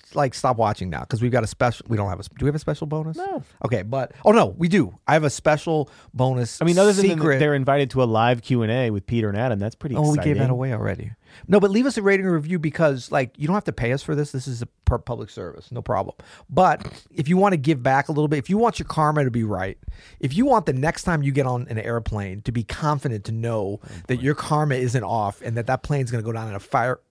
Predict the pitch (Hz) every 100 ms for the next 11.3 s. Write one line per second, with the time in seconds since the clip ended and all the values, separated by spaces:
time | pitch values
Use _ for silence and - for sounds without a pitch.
0 | _ - - 65 - - - 101 - 120
1 | 135 147 156 - 156 156 170 - 98 98
2 | 90 76 76 113 147 160 - - 131 113
3 | - 131 101 113 113 - 180 190 202 185
4 | 127 117 180 208 - 180 160 147 147 143
5 | 135 120 113 104 101 98 - _ _ _
6 | - 226 339 240 185 175 160 135 113 110
7 | 69 - 156 233 - 196 214 - 170 151
8 | 135 131 113 - 110 104 - 82 64 67
9 | - 147 208 - 147 131 113 107 110 113
10 | 107 107 214 202 156 170 117 - 110 107
11 | - - -